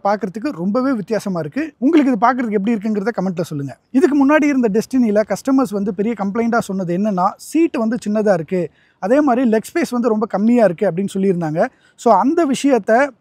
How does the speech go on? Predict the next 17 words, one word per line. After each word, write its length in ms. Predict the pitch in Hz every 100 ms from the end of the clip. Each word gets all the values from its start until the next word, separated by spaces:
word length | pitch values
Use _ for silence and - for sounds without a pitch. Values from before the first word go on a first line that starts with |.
| -
பக்காவா 400 | 190 - 247 262
இதுல 180 | 226 208
வந்து 180 | 196 208
நாங்க 240 | 233 190
ரெக்டிஃபை 260 | 170 220 233 202
பண்ணியிருக்கோம்னு 380 | 196 202 214 190
சொல்லியிருக்காங்க 380 | 180 180 180
ஹீரோ. 320 | 196 175 180 147 _ _ _
ஒரு 140 | 185 185
லாங்கர் 400 | 190 233 294 302
சீட் 260 | - 254 -
கொடுத்திருக்காங்க, 420 | 175 185 175 202
அதே 300 | 254 180 247
மாதிரி 240 | 226 247
வீல் 300 | 202 226 302
பேஸும் 320 | 233 220 269
அதிகப்படுத்தியிருக்காங்க, 840 | 202 220 214 185 185 160 160 160